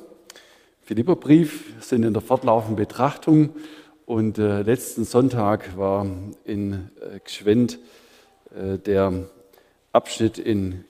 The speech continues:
Kapitel zwei am Anfang dran oder mittendrin. Und bevor wir unseren heutigen Abschnitt miteinander lesen,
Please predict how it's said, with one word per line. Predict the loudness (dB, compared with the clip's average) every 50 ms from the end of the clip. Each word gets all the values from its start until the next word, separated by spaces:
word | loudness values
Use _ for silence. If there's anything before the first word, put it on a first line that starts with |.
| _ _
Kapitel | -14 -12 -10 -8 -8 -8 -10 -10
zwei | -12 -12 -8 -4 -2 2 4 4 4 4 2 -2 -8 -18 -20 _ _ _ _ _ _ _ _ _ _ _ _ _ _ -20 -20 -18 _
am | -14 -12 -6
Anfang | 0 0 0 0 2 0 2 2 0 0 -4 -10 -20 -20 _ _ _ _
dran | -4 0 0 2
oder | 2 0 0 0
mittendrin. | -2 -2 -2 -2 -6 -6 -2 2 4 4 4 4 2 0 -8 -12 -10 -8 -8 -8 -8 -12 _ _ _ _ -20 _ _ _ _ _ _ _ _ _ _ _ _ _ _ _ _ _ _ -8
Und | -6 -6 -6 -6 -10 -14 -18 -20 -20 -20 _ _ _ _ _ _ _ _
bevor | -8 -8 -6 -2 0 0 4 6
wir | 6 8 8 6 4 2 -4 -10 -16 -20 -20 _ _ _ _ _ _ _ -2
unseren | 2 2 2 2 4 4 4 4 4 4
heutigen | 4 4 4 4 2 2 2 2
Abschnitt | 0 -2 -2 -2 -6 -4 -2 0
miteinander | -2 0 0 0 0 0 2 2 2 2 2
lesen, | 2 2 4 4 4 4 4 2 0 0 -2